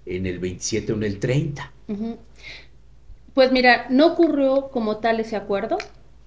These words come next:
Speaker 2: eh, por eso decía yo, ¿no? Y, y quería, eh, terminar esta,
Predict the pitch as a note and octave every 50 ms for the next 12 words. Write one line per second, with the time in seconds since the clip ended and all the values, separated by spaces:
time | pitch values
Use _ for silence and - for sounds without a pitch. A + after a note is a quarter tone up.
0 | - - A3 A3 G#3 G3 F#3+ F#3 F#3+ - A3 G#3+ A3 A3 B3 A3+ A3+ G#3 G#3+ A3
1 | G#3+ G#3 G#3 G#3+ G#3+ G#3+ G3+ B3 C#4+ C4 - - A#3 A3+ A#3 A3+ G#3+ G#3+ G#3+ G#3+
2 | G#3+ G#3 F#3+ - - - - - - - G#3+ G3 F#3+ F#3 F3+ F3+ F3 F3 F3+ F3+
3 | A3 A3+ A3+ A#3 A#3 A3+ A3+ A3 G#3+ A3+ A#3 A3+ A3+ - - A3+ G#3+ G#3 G3 F#3+
4 | F3+ E3+ D#3 D#3 -